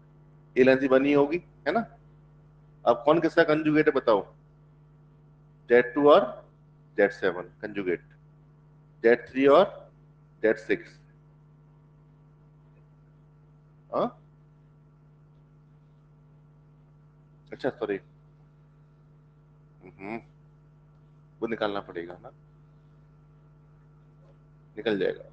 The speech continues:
चलो, वो बात छोड़ो भी। ये बताओ, ज़ेड सेवन is ज़ेड टू bar, है ना? ज़ेड सिक्स is ज़ेड थ्री, ज़ेड फ़ाइव is ज़ेड फ़ोर bar।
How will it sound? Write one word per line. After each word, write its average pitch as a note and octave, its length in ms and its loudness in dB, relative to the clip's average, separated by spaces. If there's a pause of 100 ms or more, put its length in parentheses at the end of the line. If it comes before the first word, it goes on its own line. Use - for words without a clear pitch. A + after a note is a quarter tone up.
(220)
चलो, G2+ 280 -6
वो A2+ 100 -4
बात A#2+ 140 0
छोड़ो F2+ 200 -6
भी। F2 140 -16 (460)
ये C3 80 4
बताओ, C3 340 4 (500)
ज़ेड B2 200 4
सेवन C#3+ 480 2
is E3 240 -2 (360)
ज़ेड A2 240 -2
टू C3 200 -2
bar, D2+ 160 4 (260)
है A2+ 60 0
ना? F3 120 4 (1040)
ज़ेड C3+ 240 2
सिक्स - 520 -6
is E3 280 0 (600)
ज़ेड A#2 260 0
थ्री, C#3+ 200 -2 (1160)
ज़ेड B2 240 2
फ़ाइव C#3 380 4
is E3+ 240 -2 (1300)
ज़ेड G#2+ 260 -2
फ़ोर F#2+ 260 -4
bar। - 120 -4